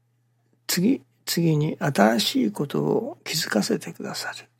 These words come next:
教えてくださる。そこがまた信心の稽古の楽しみでもありますね。まあ、今まで聞いて習ってきたこと、それがいつまでもそのままであっ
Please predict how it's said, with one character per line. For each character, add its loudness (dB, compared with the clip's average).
教 0
え 2
て -4
く -10
だ -4
さ -8
る。 -16
そ 0
こ -2
が 4
ま 4
た 2
信 6
心 0
の -2
稽 4
古 -6
の -6
楽 2
し -2
み 0
で 2
も 4
あ 0
り 2
ま -4
す -10
ね。 -6
ま 0
あ、 -6
今 8
ま 6
で -2
聞 0
い 4
て 4
習 4
っ 0
て -4
き -6
た -2
こ -10
と、 -12
そ 6
れ 10
が 4
い 8
つ 2
ま 8
で 0
も 4
そ 2
の 8
ま 6
ま 6
で 0
あ 6
っ -4